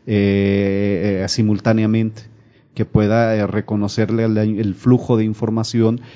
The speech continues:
que viene de un lado, pero que también puede reconocer que hay otros elementos que complementan esa información en otro, eh, en otra red,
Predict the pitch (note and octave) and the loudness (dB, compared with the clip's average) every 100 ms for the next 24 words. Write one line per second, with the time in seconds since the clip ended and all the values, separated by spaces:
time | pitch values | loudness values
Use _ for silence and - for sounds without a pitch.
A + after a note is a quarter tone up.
0 | - - A2 G#2+ A#2 A2+ A2+ A#2 A#2 A#2+ | -20 -6 -2 0 0 2 0 2 2 2
1 | A2+ A#2 A2+ G#2 - - A2 A#2 A#2+ B2 | 0 0 -2 -2 -6 -6 -4 0 2 2
2 | A#2+ A2+ A#2 A2 G#2+ A#2 A2 A2 G2+ A2 | 0 -4 -4 -4 -4 -6 -4 -2 0 0
3 | A#2+ A#2+ A#2+ A#2+ A2 A2 A2 A2 F#2+ G2 | 0 -2 -4 -2 -2 0 -2 -4 -10 -10
4 | F2+ G2+ F#2+ G#2+ G2 A#2 D#3+ A#2+ A2+ B2+ | -6 -6 -4 -4 -2 -2 -2 -2 -2 -4
5 | A#2 A2+ A2+ A2 - A2 G#2 G2 A#2+ B2+ | -6 -4 -2 -2 -2 -2 -2 -2 -4 -2
6 | B2+ B2+ A2+ G#2 G2+ G#2 G2 A2 A2+ A#2+ | -2 0 0 -2 -4 -4 -2 -2 -2 -2
7 | A2+ A#2+ A2+ | -2 0 0